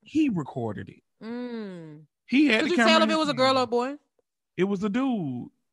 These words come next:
Speaker 2: Oh.
Speaker 1: Yeah, he was getting it by, by a man in the church. Like, it was
Speaker 2: Oh,
Speaker 1: just
Speaker 2: I could not. If I was talking to a dude and he wanted me to s-,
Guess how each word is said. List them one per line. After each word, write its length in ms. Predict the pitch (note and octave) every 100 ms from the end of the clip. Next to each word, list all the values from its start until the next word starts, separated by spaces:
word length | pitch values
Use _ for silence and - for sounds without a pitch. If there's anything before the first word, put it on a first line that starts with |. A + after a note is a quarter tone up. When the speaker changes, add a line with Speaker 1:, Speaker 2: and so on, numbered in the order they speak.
| _
Speaker 2:
Oh. 920 | G3 C4 D4+ D4+ D4+ C#4+ B3 F#3 E3+ D#3+ _ _ _ _ _ _ _
Speaker 1:
Yeah, 160 | A3 A#3
he 100 | A#3+
was 160 | A#3
getting 260 | G#3 G#3+ G#3
it 100 | G3
by, 280 | F3+ F3 D#3
by 260 | E3 E3 D#3+ -
a 100 | D#3+
man 460 | D#3+ F3+ E3+ C#3+ C3
in 220 | D3+ E3+
the 80 | E3
church. 420 | - E3 C#3+ -
Like, 180 | C3+ C3
it 20 |
was 160 | F#3+ C#4+
Speaker 2:
Oh, 140 | D4
Speaker 1:
just 120 | C4+
Speaker 2:
I 100 | C4+
could 200 | D#4 C4+
not. 180 | A#3 G3
If 80 | F#3
I 80 | C#4
was 120 | D#4
talking 240 | B3+ A3+
to 140 | G#3+ A3+
a 40 |
dude 220 | G3 G#3
and 80 | G3
he 80 | G3+
wanted 180 | G#3 G3
me 120 | F#3
to 80 | E3
s-, 280 | D#3 -